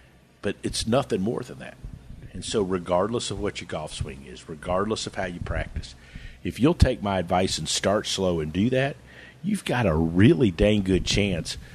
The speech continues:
of practicing and learning to develop a shot that you can repeat under pressure. Repeat if you're playing in the big game out at the Country Club of Mobile or wherever it is.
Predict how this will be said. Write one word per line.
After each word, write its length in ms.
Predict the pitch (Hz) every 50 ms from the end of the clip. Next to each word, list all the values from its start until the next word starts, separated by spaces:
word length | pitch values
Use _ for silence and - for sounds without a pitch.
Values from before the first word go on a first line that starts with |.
| - - - - - - - - -
of 280 | - 92 85 80 - -
practicing 800 | - - 107 107 131 143 - - - 95 - - 87 80 80 80
and 180 | 80 82 82 82
learning 300 | 87 95 107 113 107 101
to 80 | 101
develop 500 | 95 98 87 90 87 80 80 87 - -
a 60 | 82
shot 480 | - - - - 135 123 92 80 76 - - -
that 120 | 95 76
you 160 | 82 90 90
can 240 | 90 - 95 90 90
repeat 440 | 85 82 - - - 143 113 87 - -
under 240 | 90 92 95 101
pressure. 460 | 90 - - 101 92 85 - - 80 71
Repeat 420 | 73 82 82 - - 127 127 110
if 100 | 104 -
you're 100 | 104 95
playing 300 | - - 107 104 101 98
in 80 | 98 90
the 60 | 87
big 260 | 80 95 98 92 87
game 260 | 85 87 80 80 82
out 100 | 82 82
at 80 | 82 -
the 60 | -
Country 320 | - - 90 85 - -
Club 180 | - 90 85 78
of 80 | 82 78
Mobile 420 | 82 80 78 80 78 76 76 71
or 100 | 69 71
wherever 360 | 80 98 120 147 156 - 143 127
it 80 | 123
is. 260 | 123 104 78 - -